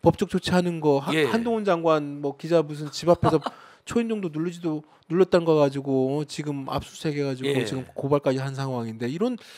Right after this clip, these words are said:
Speaker 1: 왜 청구-,
Speaker 2: 김종대, 우리 오마이티비
Speaker 1: 네.
Speaker 2: 고정출연 김종대 전 의원,
Speaker 1: 네.
Speaker 2: 천공이 그 대통령 집무실 이전 과정에 개입했다고 관저 고발당하고,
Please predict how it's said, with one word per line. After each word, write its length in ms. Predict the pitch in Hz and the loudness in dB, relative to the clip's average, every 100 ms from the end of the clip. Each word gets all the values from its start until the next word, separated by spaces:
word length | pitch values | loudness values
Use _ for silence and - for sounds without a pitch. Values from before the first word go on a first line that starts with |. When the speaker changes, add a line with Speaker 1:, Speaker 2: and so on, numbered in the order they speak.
| - - - - | -20 -20 -20 -8
Speaker 1:
왜 100 | 247 | -4
청구-, 220 | - 311 | 0 4
Speaker 2:
김종대, 240 | 339 247 208 | 4 4 4
우리 180 | 196 | 4
오마이티비 720 | 185 175 220 214 214 202 185 - _ _ - | 6 6 6 4 0 0 0 -6 _ _ 0
Speaker 1:
네. 60 | |
Speaker 2:
고정출연 520 | 185 190 180 165 175 135 | 6 8 8 4 0 -4
김종대 520 | 156 170 220 202 180 | -10 -4 -2 0 0
전 200 | 147 143 | 0 -2
의원, 400 | 139 120 151 214 - | 0 -2 -4 -8 0
Speaker 1:
네. 520 | 165 156 151 147 151 _ - | 2 2 0 -6 -10 _ -6
Speaker 2:
천공이 840 | 247 247 254 247 247 269 277 - _ _ _ _ _ _ _ - | -4 0 4 4 4 4 2 -2 _ _ _ _ _ _ _ 0
그 140 | 170 | 2
대통령 400 | 226 226 226 214 | 4 2 2 -2
집무실 320 | - 202 190 190 | -4 -4 -4 2
이전 180 | 202 | 4
과정에 420 | 196 185 175 185 180 | 6 6 4 -2 -2
개입했다고 480 | 151 151 185 156 | 0 0 2 2
관저 680 | 131 135 147 139 139 113 78 _ _ _ | 2 2 4 6 6 4 0 _ _ _
고발당하고, 800 | - 226 226 165 120 95 90 76 | -4 2 4 4 0 -4 -8 -18